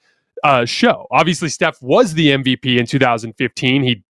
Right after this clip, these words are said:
damn sure should have won Finals M V P that year, and he was clearly a top three, four player in the league, but there was another leap that he took as an aggressive scorer the following year,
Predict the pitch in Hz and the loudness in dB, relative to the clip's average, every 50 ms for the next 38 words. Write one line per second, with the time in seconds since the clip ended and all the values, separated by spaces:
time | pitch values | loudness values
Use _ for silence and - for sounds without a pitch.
0 | _ - 147 151 180 214 208 185 - - 190 165 147 - - - 180 202 170 160 | _ -2 0 2 2 2 0 0 -2 0 0 0 0 0 2 2 4 4 4 2
1 | 147 123 127 143 151 143 135 - - 170 180 254 294 202 147 127 113 120 113 107 | 0 0 -2 -2 -2 -2 -2 -2 -2 0 0 2 2 2 0 2 0 0 0 0
2 | 113 107 - - 127 120 110 107 104 - - - - _ _ - 123 127 117 104 | -2 -4 -4 -2 -2 0 0 -2 -4 -6 -10 -20 -20 _ _ -2 0 0 0 -2
3 | - 113 110 107 120 165 180 160 143 139 127 127 123 107 - - - - _ - | -6 -10 -8 -6 -4 -2 -2 0 0 2 2 2 0 -2 -4 -14 -20 -20 _ -6
4 | - 160 170 165 165 165 160 156 156 147 - 156 151 143 143 - _ _ - 151 | 0 2 2 4 4 2 2 2 2 2 2 2 2 2 2 -2 _ _ -6 -4
5 | 151 156 151 - 160 143 143 - - 156 160 151 156 156 147 143 143 143 156 247 | -4 -4 -2 0 0 0 0 0 0 0 2 2 4 2 2 2 0 0 2 4
6 | 294 302 240 151 127 170 160 - 180 180 180 175 143 156 160 208 233 185 175 156 | 4 4 4 2 2 2 2 4 4 4 4 4 4 4 2 2 2 2 0 0
7 | 151 165 175 165 - - 156 139 143 143 - - 165 165 151 - - 135 135 127 | 0 -4 -6 -4 -2 -2 -2 -2 -2 -4 -2 2 2 2 4 4 2 0 0 -2
8 | 120 127 123 117 - 143 147 151 143 - 139 117 - - - - 151 160 165 147 | -4 -6 -6 -4 -2 0 0 0 -2 -4 -10 -14 -14 -10 -4 0 2 2 2 4
9 | 131 123 113 113 - 147 151 151 139 131 127 127 123 123 123 123 117 | 2 0 0 0 -2 0 0 0 0 0 -2 0 0 2 2 2 0